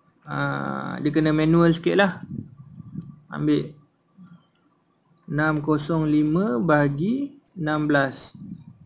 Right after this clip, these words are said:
Ha.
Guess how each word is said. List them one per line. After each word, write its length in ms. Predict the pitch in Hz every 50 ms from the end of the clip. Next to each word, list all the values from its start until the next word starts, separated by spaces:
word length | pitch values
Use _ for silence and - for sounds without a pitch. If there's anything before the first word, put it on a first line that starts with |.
| _ - - - - - _ _ _ _ _ _ _ _ _ _ _ _ _ _ _ _ _ _ _ - - - - _ _ _ _ _ _ _ _ _ _ _ _ _ _ _ _ _ _ _ _ _ _ _ _ _ _ _ _ _ _ _ _ _ _ _ - _ _ _ _ _ _ _ _ _ _ _ _ _ _ _ _ _ _ _ _ _
Ha. 480 | 143 135 135 135 135 123 - - -